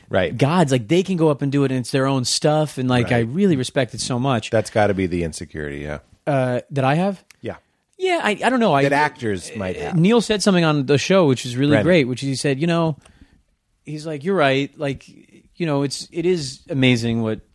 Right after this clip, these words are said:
Speaker 2: Neil can do." Right? Do you know what I mean? Like, you look at Chappelle's show. It's
Speaker 1: Yeah.
Speaker 2: like, uh, but he said, um, "But there's nothing better than an actor that respects writers."
Speaker 1: Yeah.
Speaker 2: And I thought, "Oh, maybe I don't have to be so," you know, for what I do, that's a, you know, that's a powerful thing to not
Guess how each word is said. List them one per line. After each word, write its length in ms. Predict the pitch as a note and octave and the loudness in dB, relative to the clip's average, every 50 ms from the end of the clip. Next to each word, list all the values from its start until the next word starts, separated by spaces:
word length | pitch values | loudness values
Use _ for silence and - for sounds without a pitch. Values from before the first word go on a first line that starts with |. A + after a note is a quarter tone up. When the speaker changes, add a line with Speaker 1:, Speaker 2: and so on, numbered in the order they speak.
| _ _ _ | _ _ _
Speaker 2:
Neil 320 | - D#3+ D3 B2 A#2+ A2+ G#2+ | -8 -2 2 4 4 4 2
can 160 | - A#2+ A2+ | 0 -2 -4
do." 180 | G#2 A2+ G#2 - | -4 -4 -6 -4
Right? 180 | B2+ C3 C3+ C#3+ | -4 -6 -4 -2
Do 60 | C3 | 0
you 20 | D#3+ | 2
know 60 | E3 | 2
what 60 | D#3 | 4
I 40 | D3 | 4
mean? 140 | D3 C#3+ C#3+ | 6 4 4
Like, 120 | C3+ B2 | 4 4
you 80 | C3 C3+ | 4 2
look 100 | B2+ A#2+ | 2 2
at 40 | |
Chappelle's 320 | - - - B2+ A2+ G#2+ G#2 | 0 -2 -2 0 0 0 0
show. 200 | - A#2+ G#2+ G#2+ | -2 -4 -4 -4
It's 120 | G#2 - | -4 -2
Speaker 1:
Yeah. 120 | - - C3+ | 0 0 0
Speaker 2:
like, 140 | B2+ A#2 - | 0 -2 -4
uh, 80 | D3 B2 - - - - - - _ - | -6 -6 -6 -8 -14 -20 -20 -20 _ -2
but 80 | C#3+ | 0
he 60 | C#3 C3 | 0 2
said, 440 | - - C3+ B2+ B2 A#2+ B2 A2+ - _ _ _ _ _ _ - - _ _ - | 2 2 2 2 2 0 -2 -4 -12 _ _ _ _ _ _ -20 -20 _ _ -2
um, 480 | C3+ B2+ B2 A#2+ A#2 A#2 A#2 A#2 A2+ - _ _ _ - | 0 2 2 2 2 0 0 -2 -4 -8 _ _ _ -12
"But 160 | B2+ A2 - | -12 -8 -4
there's 260 | - C3 B2 A2+ G2+ | -2 -2 -2 0 0
nothing 380 | C3 C3+ D3 C3+ - C3+ B2 A2+ | 2 2 2 2 2 0 2 4
better 200 | B2+ B2 A#2+ A#2 | 4 4 4 4
than 120 | A2+ A2 | 2 2
an 80 | A2+ A#2 | 0 0
actor 360 | A2+ A#2 A#2 - - A#2+ A2 | 0 0 0 0 -2 -4 -4
that 100 | G#2+ G#2+ | -4 -4
respects 480 | G#2 G#2 - - - A#2+ A2 G2+ - - | -6 -8 -8 -4 0 0 0 0 -2 -4
writers." 400 | A2+ A2 G#2+ G2 G2+ G#2 - - _ - - _ _ _ - | -4 -4 -4 -4 -8 -14 -18 -20 _ -20 -20 _ _ _ -6
Speaker 1:
Yeah. 240 | G#2+ G#2+ G#2+ G#2+ G#2+ G2+ - _ | -2 0 2 2 2 0 -2 _
Speaker 2:
And 80 | D#3+ D#3+ | -10 -8
I 20 | |
thought, 220 | C#3+ F3 E3 - - | -6 -4 -6 -6 -4
"Oh, 180 | E3+ G3+ G3+ | -2 0 2
maybe 420 | E3 D#3 E3 F3+ F#3+ F#3+ F3+ D#3+ C#3 - - - _ - - - - - - _ - - - - - - _ _ - - | 2 2 2 2 2 2 2 0 -2 -4 -10 -20 _ -20 -20 -20 -20 -20 -20 _ -20 -20 -20 -20 -20 -20 _ _ -16 -8
I 20 | - | -4
don't 100 | D3 D3+ | -2 -2
have 80 | D3+ | -2
to 60 | B2 C3 | -2 -2
be 40 | B2+ | -4
so," 120 | - E3 | -4 -2
you 120 | C3+ D3+ C#3 | -2 2 2
know, 100 | C3 A#2 | 2 2
for 220 | - - C#3+ C#3 | 2 2 2 4
what 160 | C3+ C3+ C3 | 4 4 4
I 100 | B2+ A#2+ | 4 2
do, 280 | A#2 A2+ C3+ C#3 C3 A#2+ | 2 2 2 2 4 4
that's 260 | A#2 A2+ A2 - - | 2 2 0 0 -2
a, 220 | A#2 G#2+ G#2+ G2+ F#2 F#2 _ _ _ _ _ _ _ _ _ _ _ _ _ _ _ - - G#3 B2+ A2 | -4 -4 -4 -6 -8 -12 _ _ _ _ _ _ _ _ _ _ _ _ _ _ _ -20 -20 -18 -16 -10
you 80 | A#2 A#2+ | -8 -6
know, 100 | A2 G#2 | -6 -4
that's 120 | G#2+ G#2+ | -6 -6
a 40 | A2 | -6
powerful 360 | - A#2+ A2+ A2+ A2+ G#2+ A2 G#2 | -2 -2 0 0 -2 -4 -6 -8
thing 280 | - A#2+ A2 A2 A2 | -6 -4 -4 -2 -2
to 60 | A2 G#2+ | -2 -2
not 220 | G#2+ G#2+ G#2+ - | -2 -4 -6 -6